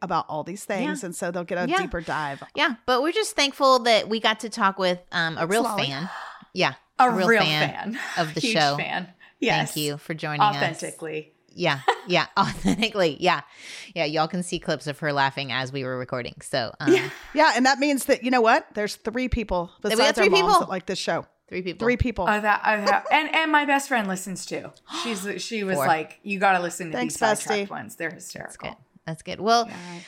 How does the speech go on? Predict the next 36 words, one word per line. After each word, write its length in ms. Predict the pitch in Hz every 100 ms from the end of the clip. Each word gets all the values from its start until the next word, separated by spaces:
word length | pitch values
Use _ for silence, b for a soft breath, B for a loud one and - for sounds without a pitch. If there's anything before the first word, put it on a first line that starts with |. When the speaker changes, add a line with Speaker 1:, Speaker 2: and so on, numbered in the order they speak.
| B -
Speaker 2:
um, 260 | 226 233
thanks 200 | - 349
for 80 | -
getting 160 | 339 247
sidetracked 560 | - 220 214 208 196 208
with 140 | 180
the 80 | 175
new 140 | 170
year 400 | 170 165 180 247 _ -
and 80 |
calendaring 720 | 180 180 175 175 170 165 185 196
with 180 | 185 -
us. 560 | 160 226 - - - -
And, 260 | 175 175 165
uh, 40 |
Speaker 3:
Yeah. 520 | 165 156 143 294 262
Speaker 2:
Cynthia, 400 | 226 220 247 - 185
make 180 | 214 -
sure 160 | 262
you 140 | 240 226
enter 240 | 208 226
to 160 | 220 240
win 440 | 202 196 208 262 _ _ _ _ _ _ -
to 100 | 196
come 180 | 202 190
on 100 | 202
the 40 |
show. 440 | - 233 240 233 - _ -
Anyone? 640 | 175 185 185 196 214 262 _ _ _
Who's 240 | - 196 -
listening 340 | 190 - 190
now. 280 | 185 233 190 _ -
And 280 | 165 165 180
Speaker 1:
Any 240 | 233 262
Bueller? 800 | 262 - 214 226 247 262 269 285
Speaker 2:
Bueller. 720 | 196 214 226 - 285 294 277